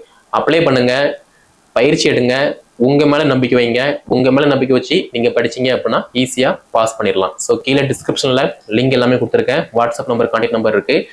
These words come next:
கான்டாக்ட் பண்ணி என்ன டீட்டெயில்னு கேட்டு நீங்க படித்து பயன்பெற்று கொள்ளலாம். நம்முடைய சேனல் நீங்க சப்ஸ்கிரைப் பண்ணல அப்படின்னா சப்ஸ்கிரைப் பண்ணிக்கோங்க. அப்பதான் லேட்டஸ்டா போடுற எல்லா வீடியோவுமே வந்து உங்களுக்கு நோட்டிஃபிகேஷன் கிடைக்கும். So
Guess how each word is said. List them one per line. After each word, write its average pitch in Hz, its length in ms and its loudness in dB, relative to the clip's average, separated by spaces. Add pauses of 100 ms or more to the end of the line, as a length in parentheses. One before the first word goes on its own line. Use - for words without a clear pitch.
(300)
கான்டாக்ட் 139 320 0
பண்ணி 127 180 2 (360)
என்ன 139 140 2
டீட்டெயில்னு 131 400 0
கேட்டு 113 220 2 (280)
நீங்க 113 160 0
படித்து 117 380 0 (220)
பயன்பெற்று 117 420 0
கொள்ளலாம். 117 300 2 (460)
நம்முடைய 156 340 4
சேனல் 147 220 2
நீங்க 139 180 2
சப்ஸ்கிரைப் 135 380 0
பண்ணல 127 220 2
அப்படின்னா 117 260 0 (220)
சப்ஸ்கிரைப் 143 360 0
பண்ணிக்கோங்க. 117 320 0 (180)
அப்பதான் 123 340 2
லேட்டஸ்டா 127 360 0
போடுற 120 320 2
எல்லா 131 220 2
வீடியோவுமே 120 400 2
வந்து 110 180 0 (360)
உங்களுக்கு 135 360 2
நோட்டிஃபிகேஷன் 127 420 0
கிடைக்கும். 127 300 0
So - 160 -2